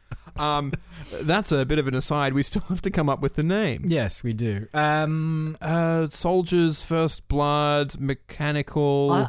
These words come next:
Speaker 2: I really like the idea of focusing on the last five. So, like, this is, this is the last of a kind. They're the, the last remaining remnants. They were magnificent. They were heroic.
Speaker 1: I like the idea of veteran in there
Speaker 2: The
Speaker 1: somewhere
Speaker 2: vet-,
Speaker 1: as well.
Speaker 2: yeah,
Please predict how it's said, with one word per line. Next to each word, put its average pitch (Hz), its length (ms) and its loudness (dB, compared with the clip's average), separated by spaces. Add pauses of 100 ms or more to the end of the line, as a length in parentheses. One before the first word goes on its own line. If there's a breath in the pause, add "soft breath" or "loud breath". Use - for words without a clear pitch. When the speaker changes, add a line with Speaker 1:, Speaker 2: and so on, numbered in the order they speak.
(120)
Speaker 2:
I - 20 0 (160)
really 214 280 0
like 143 260 0
the 127 120 0
idea 104 380 -2
of 92 60 -6
focusing 107 600 -2
on 104 200 -2
the 98 80 0
last 95 440 -2
five. 85 600 -8 (240)
So, - 140 -4
like, 127 160 -2
this 175 280 0
is, 135 140 -4
this 175 200 0
is 147 120 -2
the 123 100 -2
last 131 460 0
of 110 100 -2
a 110 40 -2
kind. 110 640 0
They're 110 300 -2
the, 107 440 -2 (420 soft breath)
the 113 120 -4
last 127 380 -2
remaining 104 420 0
remnants. 110 500 -2
They 101 140 -4
were 98 300 -2
magnificent. 110 680 -2
They 95 120 -2
were 95 120 -2
heroic. 117 680 -2
Speaker 1:
I 139 100 -8
like 165 200 -2
the 151 100 0
idea 135 220 0
of 123 100 -2
veteran 143 480 -2
in 139 100 2
there 135 120 0
Speaker 2:
The 127 60 -2
Speaker 1:
somewhere 135 280 0
Speaker 2:
vet-, 135 60 6
Speaker 1:
as 139 120 0
well. 135 120 2
Speaker 2:
yeah, 143 440 2